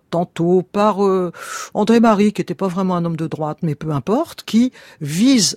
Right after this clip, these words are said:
à donner à l'école privée un statut qui est celui d'aujourd'hui, qui est statut d'être sous contrat, c'est-à-dire en partie financé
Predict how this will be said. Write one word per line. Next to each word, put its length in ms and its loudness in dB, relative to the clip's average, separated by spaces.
à 300 -4
donner 520 2
à 100 2
l'école 320 -2
privée 500 -8
un 240 -6
statut 720 -4
qui 120 -2
est 60 0
celui 320 -8
d'aujourd'hui, 600 -6
qui 80 -6
est 20 -2
statut 380 -4
d'être 360 -8
sous 320 0
contrat, 520 -4
c'est-à-dire 520 -4
en 100 -2
partie 400 -2
financé 640 -2